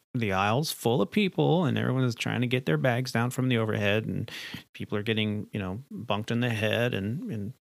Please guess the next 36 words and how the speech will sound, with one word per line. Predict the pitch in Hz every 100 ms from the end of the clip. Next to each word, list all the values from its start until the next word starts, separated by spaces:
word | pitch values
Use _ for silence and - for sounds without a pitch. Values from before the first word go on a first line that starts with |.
| _ -
it, | - 110 _
it's | 117 -
getting | - 113 113 113 - _ -
uncomfortably | 120 - 135 127 - 123 117 120 117 113 123 _ _ -
close | - 110 110 - -
to | - 117
the | 107
people | 110 107
next | 101 98 -
to | 95
'em. | 110 101
And, | 104 - - - - - - - _ _ _ _ _ _ 240
yeah, | 120 147 143
what, | - 117 -
what | 123
are | 123
you |
gonna | 135 135
do? | 139 107 - _
You | 117
know, | 107 147 156
she, | - 110 107
she | - 107
got | 101 110
up, | 175 - _ -
she | - 98 95 127 -
went | 101 98
in |
the | 98
overhead | 98 104 98
bin | 123 147 160 156 139 107
and | 98 104 110 - _ -
knocked | 131 101 104
a |
couple | 120 107
people | - 110 92 101